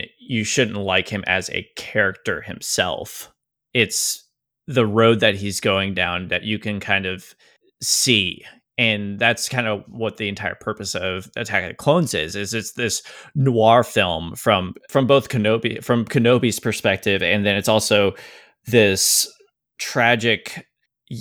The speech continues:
uh, bittersweet story of Anakin's finally getting what he wants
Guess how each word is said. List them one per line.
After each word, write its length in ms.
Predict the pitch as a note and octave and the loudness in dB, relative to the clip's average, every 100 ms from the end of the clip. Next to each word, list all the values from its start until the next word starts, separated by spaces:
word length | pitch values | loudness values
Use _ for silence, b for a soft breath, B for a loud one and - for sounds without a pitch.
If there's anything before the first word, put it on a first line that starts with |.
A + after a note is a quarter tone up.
| - A#2+ | -6 2
uh, 300 | A2+ G#2 F#2+ B2+ | 4 4 2 0
bittersweet 800 | C3+ C3+ - C3 A#2 G#2+ - - | 2 2 0 -2 0 0 -4 -4
story 800 | - - - A2 A2+ G#2 F#2 - | -2 -2 -2 0 2 0 -2 -2
of 500 | G2+ F#2 F2+ F2+ - b b _ _ | 0 0 0 -6 -16 b b _ _
Anakin's 540 | A#2 A2 G#2 G#2+ F#2 - | -2 0 0 -8 -10 -6
finally 400 | G2+ G2+ F#2+ F#2 | -4 -4 -4 -6
getting 240 | F#2+ G2 | -6 -6
what 160 | E2+ G#1+ | -8 -12
he 80 | - | -8
wants 560 | G2+ D#2 - - - | -8 -8 -8 -10 -10